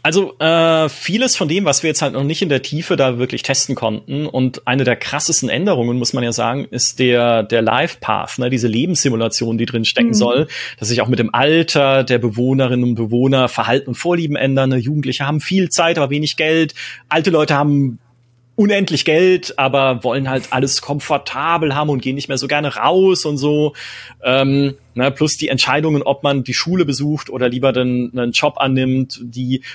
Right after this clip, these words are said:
Speaker 1: unterschiedlichen Bedürfnisse. Familien wollen halt irgendwie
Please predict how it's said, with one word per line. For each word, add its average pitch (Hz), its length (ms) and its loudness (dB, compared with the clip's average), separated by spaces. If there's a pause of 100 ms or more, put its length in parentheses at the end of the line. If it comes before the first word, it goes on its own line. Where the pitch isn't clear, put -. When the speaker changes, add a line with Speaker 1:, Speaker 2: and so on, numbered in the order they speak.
(140)
Speaker 1:
unterschiedlichen 185 760 2
Bedürfnisse. 175 680 0
Familien 180 520 -2
wollen 156 280 -2
halt 151 140 -2
irgendwie 147 440 -2